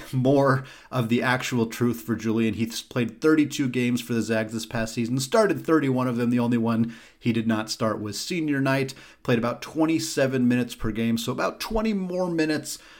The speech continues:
per game than he played last year. Without a doubt, a huge improvement for him. We saw him average just under twelve points per game, about five and a half rebounds per game, one assist. He shot just, just under fifty percent from the field,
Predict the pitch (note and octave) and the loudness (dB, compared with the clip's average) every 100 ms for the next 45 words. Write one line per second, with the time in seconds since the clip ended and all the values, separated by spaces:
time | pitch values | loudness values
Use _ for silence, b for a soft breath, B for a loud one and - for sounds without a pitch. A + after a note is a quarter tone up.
0 | B - C3 A#2+ B2 B2 A#2 A#2 A#2+ A#2 | B 8 8 8 2 4 4 2 0 -2
1 | A2 G#2+ G#2 - A2+ G#2+ G#2+ A2+ A#2 A2+ | 0 -2 -4 -4 -2 0 -2 0 0 0
2 | - G#2+ G#2+ - B B B A2+ G#2+ - | -2 -4 -4 -8 B B B -8 -8 -12
3 | - D3 D3 C#3 A#2+ C3+ A#2+ A2+ B2+ A2+ | -12 -6 -4 -2 -2 0 0 2 0 2
4 | A#2+ A2+ - A2+ A2 B2 A2+ G#2+ - - | 2 0 -2 -4 -2 0 0 -2 -12 -20
5 | _ _ _ _ _ D#3+ C3+ C#3 C3+ C3 | _ _ _ _ _ -2 2 2 4 2
6 | A#2+ - D3 C#3 C#3 C3 B2+ - B2 - | 0 -2 -2 -2 -2 0 -2 -2 -2 -2
7 | C3+ B2+ - A#2+ A2+ A#2 A2+ A2 A2 - | -2 -2 -2 -4 0 0 0 0 -2 0
8 | A#2 A#2 A2+ A2+ A2+ - A#2 A2+ A2+ A2 | 0 2 0 -2 -4 -4 -4 -2 -4 -6
9 | - A#2+ D3 D3 C3+ B B B G3+ F#3 | -6 -4 -2 -2 -6 B B B 2 2
10 | D#3+ D#3+ D#3+ D#3+ - - B B D3+ C#3 | 2 2 2 0 -8 -18 B B -4 0
11 | D#3 B2+ A2 G#2+ C#3+ D3 - - A#2+ G2 | 0 0 -2 -2 2 0 -2 -8 -10 -2
12 | D3 E3 C3+ - B2 A#2 A2+ C3+ C3 B2+ | 2 2 0 -2 0 0 0 -2 -2 -2
13 | A#2+ A2 B2 A#2 A#2 A2 - E3 D3+ C#3+ | -6 -4 -4 -4 -4 -4 2 4 6 4
14 | C3+ | -2